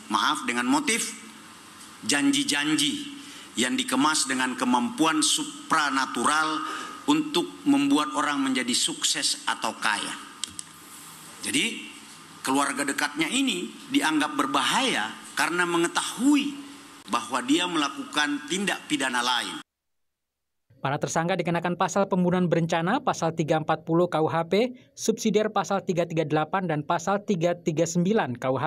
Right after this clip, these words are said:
Speaker 2: P. Polisi menyebut dari sembilan korban tewas, tiga diantaranya tewas diracun di Bekasi, Jawa Barat.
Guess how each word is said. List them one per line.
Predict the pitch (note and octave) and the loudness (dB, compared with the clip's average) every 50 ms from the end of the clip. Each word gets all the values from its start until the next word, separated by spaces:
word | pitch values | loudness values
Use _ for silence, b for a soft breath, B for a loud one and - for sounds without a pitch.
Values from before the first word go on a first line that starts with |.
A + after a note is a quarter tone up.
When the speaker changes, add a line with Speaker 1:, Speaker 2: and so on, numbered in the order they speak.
| E3+ E3 | 0 0
Speaker 2:
P. | F3+ D#3+ A#2+ G#2 - - - _ _ _ _ _ _ _ _ _ _ _ _ _ _ _ _ _ _ _ _ _ _ _ _ _ _ | 0 0 0 -2 -6 -12 -20 _ _ _ _ _ _ _ _ _ _ _ _ _ _ _ _ _ _ _ _ _ _ _ _ _ _
Polisi | - D3 C#3 C3 - D#3 | -4 -2 -2 0 0 0
menyebut | D3 D3+ E3+ F#3 F3 F3 D3+ C3 | 2 2 2 2 2 2 0 0
dari | A#2+ C#3+ D3+ D3+ | -2 -2 -2 -2
sembilan | D3 - E3 D#3 D#3+ D#3 | 0 0 0 0 0 0
korban | D#3+ - D#3 D3+ E3 D#3+ | 0 0 0 0 0 -2
tewas, | D3+ F3+ E3 D#3+ D#3+ A3 A#3 - | 0 0 2 2 2 0 -2 -2
tiga | - - G#3 F3+ G#3+ | -4 -2 0 0 0
diantaranya | G#3 F#3 G3+ G3 G3 G3 G3 G3 G3+ G3+ G3+ | 2 2 2 0 0 0 0 0 2 2 2
tewas | G3+ G3+ G3 F#3+ F#3+ E3 E3 | 2 2 0 0 0 0 0
diracun | E3 F3 F#3 G3+ G3+ - A3 D#3+ C3+ | 0 0 0 0 0 0 0 0 0
di | C#3+ C3 | 0 -2
Bekasi, | C#3 - - D3+ D#3+ D3+ - - G3+ G#3+ D#3+ | -2 -2 -2 -2 -2 -2 0 0 0 0 0
Jawa | - D#3+ C#3+ C3 B2 | 0 0 0 0 0
Barat. | A#2+ C3 C#3+ - F3 E3 | 0 0 0 0 0 -2